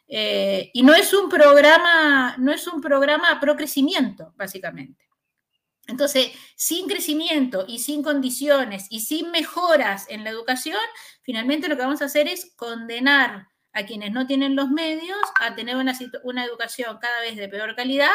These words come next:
y entonces poder insertarse en el mercado laboral de una manera mucho más frágil, con peores sueldos, y perpetuamos el círculo, ¿no? Que es lo que a mí me gustaría que saliéramos de eso.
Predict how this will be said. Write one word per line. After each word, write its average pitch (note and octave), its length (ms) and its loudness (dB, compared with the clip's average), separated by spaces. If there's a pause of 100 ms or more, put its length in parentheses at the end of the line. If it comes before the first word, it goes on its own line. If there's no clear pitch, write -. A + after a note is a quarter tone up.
(140)
y B3+ 80 -6
entonces B3+ 320 -8
poder C4 260 -2
insertarse C#4 720 -4
en C4+ 120 -2
el A3+ 80 -10
mercado B3 420 -6
laboral B3+ 520 -2
de A#3+ 80 -10
una A#3 120 -12
manera B3 300 -2
mucho C4+ 240 -2
más B3+ 160 -4
frágil, A3+ 440 -8 (320)
con A3 140 -12
peores B3 340 -2
sueldos, D4 500 2
y B3+ 100 -8
perpetuamos B3+ 640 -4
el G#3+ 120 -8
círculo, F#3 640 -14 (220)
¿no? A#3+ 240 -10
Que G#3 80 -8
es G3 60 -6
lo G#3 100 -8
que G3+ 80 -8
a G3 40 -6
mí B3 300 -4
me G#3+ 60 -12
gustaría G3 460 -4
que B3 80 -8
saliéramos A3 640 2
de E3+ 100 -10
eso. D3 280 -18